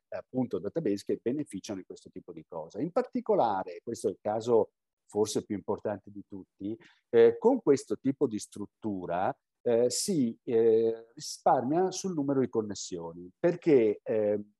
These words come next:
database, mh, appartenenti a clienti diversi, essendo nello stesso insieme, si possono, eh, scambiare le connessioni tra i clienti diversi. Adesso in particolare c'è un database che è Postgres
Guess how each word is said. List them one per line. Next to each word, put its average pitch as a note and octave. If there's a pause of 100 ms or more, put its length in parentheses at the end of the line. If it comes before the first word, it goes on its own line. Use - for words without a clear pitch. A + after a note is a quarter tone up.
(120)
database, A#2 (220)
mh, F#2+
appartenenti B2
a C3
clienti A2
diversi, G2+
essendo C#3+
nello G2
stesso - (320)
insieme, G#2
si D#3+
possono, D3 (300)
eh, G#2+
scambiare D3+
le G2+
connessioni B2
tra G#2
i G2
clienti F#2
diversi. E2+
Adesso C3+
in G#2
particolare A#2
c'è -
un A2+
database F#2+
che F2+
è F#2
Postgres G2+